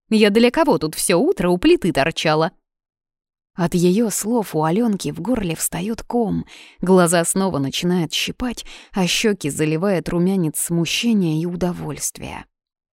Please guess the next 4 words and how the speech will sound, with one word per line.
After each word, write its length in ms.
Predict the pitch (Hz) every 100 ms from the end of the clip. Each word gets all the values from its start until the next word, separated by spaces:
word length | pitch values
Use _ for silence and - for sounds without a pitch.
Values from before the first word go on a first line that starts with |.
| _ _ -
Оказывается, 800 | 165 - 185 165 151 160 - 165
это 220 | 156 165
безумно 580 | 151 165 170 202 165 131
приятно, 600 | - 175 226 - 160